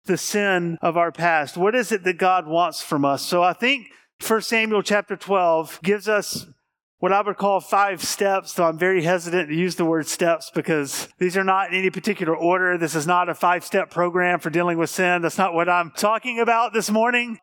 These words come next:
but it's, it's five steps, five principles that you need to keep in mind when you are turning away from sin and turning toward the Lord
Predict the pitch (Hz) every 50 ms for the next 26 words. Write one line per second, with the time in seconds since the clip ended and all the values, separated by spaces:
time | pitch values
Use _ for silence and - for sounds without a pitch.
0 | _ - 220 214 220 202 - - - - - - - 208 185 - - - - 226
1 | 220 233 240 240 208 - - - 240 214 196 175 - - - - 202 208 220 233
2 | 233 233 190 - - - 226 247 226 - 226 180 185 185 185 180 165 - 160 160
3 | 180 214 226 240 240 202 - - 196 175 175 - - 233 226 208 220 208 185 185
4 | 196 208 208 196 180 170 160 160 170 160 - 175 175 185 202 202 196 180 - -
5 | 220 240 254 254 240 226 226 220 202 - 190 165 - - 196 185 185 180 170 151
6 | - 190 208 220 233 214 - - 208 208 185 185 170 165 170 170 160 156 151 147
7 | 143